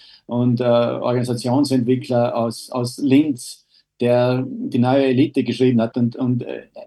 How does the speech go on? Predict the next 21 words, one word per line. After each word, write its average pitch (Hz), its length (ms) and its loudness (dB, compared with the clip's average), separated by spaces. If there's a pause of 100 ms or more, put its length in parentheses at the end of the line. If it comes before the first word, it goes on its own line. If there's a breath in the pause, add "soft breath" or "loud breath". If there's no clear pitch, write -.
einfach 135 300 -10
darauf 127 400 -2
pocht, - 340 -6
wie 131 120 2
wichtig 147 360 -2
es 135 140 0
ist, 147 180 -4
dass 139 160 0
wir 143 140 0
auch 117 220 -2
analoge 135 840 0
Dinge, 110 380 -4
dass 107 240 -10
wir 139 100 0
über, 139 240 -4
über 151 220 2
Musik, 147 580 0
über 127 180 0
Sport, 123 520 -2
über 127 400 -2
Handwerk, 120 580 -2